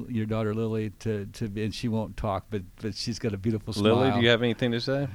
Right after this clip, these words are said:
Speaker 2: Okay.
Speaker 1: No, she's shaking her head. Like she says, "You know, I have all this wisdom, but I'll wait till it's my own show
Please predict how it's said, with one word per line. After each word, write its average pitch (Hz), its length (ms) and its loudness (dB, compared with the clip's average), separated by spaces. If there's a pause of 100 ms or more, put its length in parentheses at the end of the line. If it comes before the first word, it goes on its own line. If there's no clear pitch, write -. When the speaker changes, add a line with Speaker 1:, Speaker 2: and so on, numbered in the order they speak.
(760)
Speaker 2:
Okay. 95 320 -2
Speaker 1:
No, 120 220 4
she's 113 240 -2
shaking 120 360 -2
her 110 100 -2
head. 104 340 -2
Like 98 200 -4
she 117 100 -4
says, 110 320 -4
"You 117 80 -4
know, 104 420 -4
I 110 140 -6
have 107 220 -2
all 110 100 0
this 104 160 -4
wisdom, 107 420 0
but 107 120 2
I'll 123 120 2
wait 117 200 2
till 113 100 -2
it's 101 140 -4
my 104 180 2
own 95 220 0
show 92 440 -4